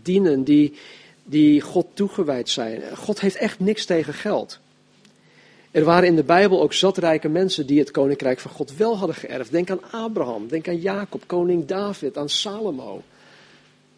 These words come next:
Die hebben Gods koninkrijk allemaal geërfd. Vers vijfentwintig, maar toen zijn discipelen dit hoorden, stonden zij versteld en zeiden: "Wie kan dan nog zalig worden?"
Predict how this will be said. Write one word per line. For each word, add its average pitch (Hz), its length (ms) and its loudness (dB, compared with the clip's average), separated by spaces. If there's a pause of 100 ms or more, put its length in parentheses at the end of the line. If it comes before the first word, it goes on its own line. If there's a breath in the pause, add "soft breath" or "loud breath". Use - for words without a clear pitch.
(640 soft breath)
Die 175 200 0
hebben 180 180 6
Gods - 480 -4 (340)
koninkrijk 196 540 2
allemaal 185 400 0
geërfd. - 720 -10 (1300 soft breath)
Vers 165 220 0
vijfentwintig, 190 540 4
maar 160 120 2
toen 202 180 4
zijn 180 160 6
discipelen 214 480 2
dit 190 160 8
hoorden, 185 340 6
stonden 196 400 2
zij 156 220 -2
versteld - 460 -2
en 147 80 -4
zeiden: 147 320 2
"Wie 240 260 2
kan 214 220 2
dan 208 180 2
nog 208 180 0
zalig 226 380 -2
worden?" 127 400 -4